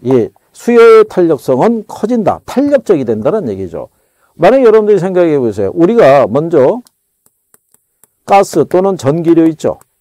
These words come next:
우리 지난번에 가스비 폭탄을 맞았네 이런 얘기 나오잖아요. 그죠? 근데 만약에 가스비를 뭐 삼십 프로 인상이 된다, 전기료가 뭐 삼십 프로 인상이 된다 그래도 처음에는 우리가 그냥 평상시와 다름없이 생활하는데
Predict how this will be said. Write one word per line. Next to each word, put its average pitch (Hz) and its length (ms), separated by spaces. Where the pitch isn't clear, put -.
우리 196 160
지난번에 180 500
가스비 190 440
폭탄을 196 440
맞았네 165 400
이런 143 220
얘기 117 160
나오잖아요. 101 540
그죠? 117 280
근데 190 420
만약에 196 360
가스비를 190 540
뭐 156 140
삼십 190 380
프로 190 180
인상이 160 340
된다, 156 300
전기료가 160 580
뭐 147 140
삼십 160 340
프로 170 160
인상이 147 300
된다 139 260
그래도 131 380
처음에는 208 460
우리가 170 220
그냥 175 500
평상시와 175 580
다름없이 175 480
생활하는데 135 680